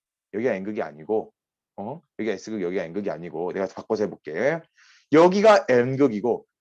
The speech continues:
여기가 S극이라고 생각을 해보는 거야. 그럼 자기장의 방향이 어떻게 돼? 그렇지, 이쪽 방향이 아니고 자기장의 방향은 이쪽으로, 지금 이쪽으로 흐르고 있겠죠?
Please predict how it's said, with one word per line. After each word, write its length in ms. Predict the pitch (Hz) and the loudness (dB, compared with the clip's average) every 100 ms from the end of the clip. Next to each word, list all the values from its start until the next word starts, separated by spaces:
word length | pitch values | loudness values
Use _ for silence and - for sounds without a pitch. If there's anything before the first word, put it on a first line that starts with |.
| - | -2
여기가 420 | 135 143 160 - | -2 2 0 0
S극이라고 640 | 127 127 - 151 139 120 104 | -6 -6 -8 -6 -4 -2 -4
생각을 320 | 123 120 101 | -4 -10 -8
해보는 280 | 117 107 78 | -10 -10 -12
거야. 140 | - - _ _ _ | -18 -20 _ _ _
그럼 100 | 190 | -6
자기장의 480 | - 175 208 226 202 | 0 2 4 6 4
방향이 320 | 120 117 110 | 0 -4 -4
어떻게 320 | 80 - 82 | -8 -10 -14
돼? 140 | 98 - _ _ _ _ _ _ | -14 -18 _ _ _ _ _ _
그렇지, 240 | - 113 - | -14 -12 -10
이쪽 220 | 123 160 | -8 -2
방향이 260 | 151 135 123 | 0 2 0
아니고 420 | 101 104 165 - _ _ | 0 2 0 0 _ _
자기장의 440 | - 151 165 160 143 | -6 -4 -2 -2 0
방향은 720 | 139 131 143 170 185 190 180 143 | 0 0 0 2 6 4 2 -6
이쪽으로, 560 | 156 - 160 117 95 _ _ _ _ _ _ _ | -6 -4 -2 -2 -4 _ _ _ _ _ _ _
지금 240 | 139 143 | -12 -12
이쪽으로 680 | 131 180 180 180 175 160 151 | -8 0 4 4 4 0 -2
흐르고 240 | 160 147 | -4 -4
있겠죠? 500 | 127 120 - 135 180 | -4 -6 -6 -4 -4